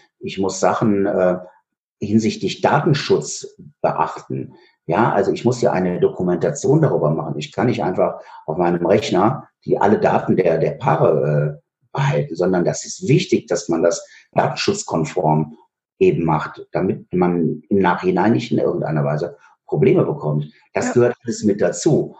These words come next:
Speaker 1: Also vor lauter Liebe fürs Reden, damit kann man, glaube ich, so ein Unternehmen nicht führen, sondern
Speaker 2: Mhm.
Speaker 1: da muss noch ein bisschen, bisschen was dazukommen, damit es funktioniert.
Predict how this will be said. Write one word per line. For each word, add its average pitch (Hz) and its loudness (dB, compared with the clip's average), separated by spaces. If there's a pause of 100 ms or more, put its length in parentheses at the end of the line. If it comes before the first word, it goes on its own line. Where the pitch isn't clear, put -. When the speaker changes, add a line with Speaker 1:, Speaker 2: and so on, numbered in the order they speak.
(160)
Speaker 1:
Also 98 0
vor 101 0
lauter 123 4
Liebe 127 4
fürs - 0
Reden, 127 2 (260)
damit 123 0
kann 120 0
man, 123 4
glaube 107 2
ich, 104 -6
so 104 -2
ein 110 -4
Unternehmen 101 0
nicht 98 -6
führen, 78 -2 (360)
sondern 104 4
Speaker 2:
Mhm. 110 2
Speaker 1:
da - -2
muss - -20
noch 82 -2
ein 90 -2
bisschen, - -2 (380)
bisschen 90 -2
was 87 2
dazukommen, 71 -2
damit 73 -4
es - -12
funktioniert. - -4